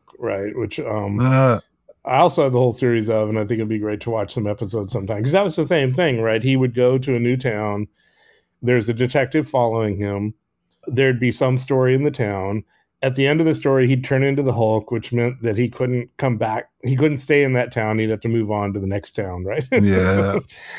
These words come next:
Speaker 1: but that was a little more fun, uh, than what I saw at The Fugitive show. <laughs> So,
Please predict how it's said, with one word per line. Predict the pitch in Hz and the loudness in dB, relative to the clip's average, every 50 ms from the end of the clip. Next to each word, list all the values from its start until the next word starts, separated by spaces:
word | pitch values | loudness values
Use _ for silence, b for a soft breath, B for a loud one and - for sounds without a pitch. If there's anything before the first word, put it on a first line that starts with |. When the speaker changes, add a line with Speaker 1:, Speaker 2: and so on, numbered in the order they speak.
| B B B B | B B B B
Speaker 1:
but | - 156 175 | -4 0 2
that | 214 214 196 180 | 4 4 4 4
was | 175 160 | 2 2
a | |
little | 170 165 151 | 4 2 2
more | 151 143 135 | 2 2 0
fun, | 127 131 139 131 131 123 120 117 | 0 0 0 0 0 0 0 0
uh, | 113 110 107 107 113 110 117 | 0 0 0 0 -2 -2 -4
than | 131 131 123 117 110 110 | -4 -2 -2 -2 -2 -2
what | 107 107 107 104 | 0 -2 0 -2
I | 98 | -2
saw | 98 - 117 107 107 104 | -2 -2 -2 -2 -2 -2
at | 101 | -4
The | 104 98 | -6 -8
Fugitive | - - 110 107 101 104 104 107 110 | -6 -4 -6 -4 -4 -4 -6 -4 -4
show. | - - 185 175 - - | -4 -4 -4 -2 2 2
<laughs> | 226 180 - 135 | 2 4 4 2
So, | - - - - 123 123 - - 101 107 - - | 2 2 0 2 2 0 0 0 -2 -2 -2 -4